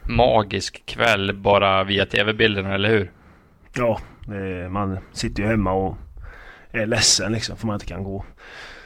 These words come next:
Speaker 2: Så att, eh, <laughs> nej, vi hoppas att det släpper på, att folk sköter sig och så, så att vi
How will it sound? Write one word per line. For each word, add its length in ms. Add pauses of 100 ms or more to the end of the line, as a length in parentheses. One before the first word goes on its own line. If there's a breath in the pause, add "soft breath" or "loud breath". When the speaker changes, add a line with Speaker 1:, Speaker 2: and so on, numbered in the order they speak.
Speaker 2:
Så 120
att, 140
eh, 200 (100)
<laughs> 100
nej, 360
vi 160
hoppas 280
att 100
det 280 (320 loud breath)
släpper 300
på, 280
att 340
folk 260
sköter 320
sig 180
och 80
så, 120
så 100
att 120
vi 300